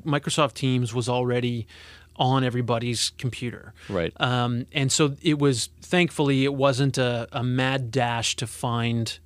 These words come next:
Speaker 1: uh, a video conferencing tool or a, or a chat tool or anything like that. We had that in place.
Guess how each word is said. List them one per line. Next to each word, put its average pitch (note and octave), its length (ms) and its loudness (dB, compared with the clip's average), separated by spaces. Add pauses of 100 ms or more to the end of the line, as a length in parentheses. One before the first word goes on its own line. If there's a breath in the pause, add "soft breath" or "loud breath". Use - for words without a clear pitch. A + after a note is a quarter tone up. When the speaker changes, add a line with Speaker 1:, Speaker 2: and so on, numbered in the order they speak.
(140)
Speaker 1:
uh, A2+ 320 0
a B2 120 -4
video A#2+ 420 2
conferencing A#2 580 -2
tool A#2 440 -4
or G#2+ 180 -4
a, G#2+ 180 -6 (320 loud breath)
or A2+ 200 -4
a G#2 60 -8
chat A2+ 420 -2
tool G#2 320 -6
or G#2+ 80 -8
anything G#2+ 300 -8
like G#2 180 -10
that. G#2+ 260 -6
We A2+ 140 -4
had A#2 260 -2
that A2 160 -2
in G#2 120 -8
place. - 420 -8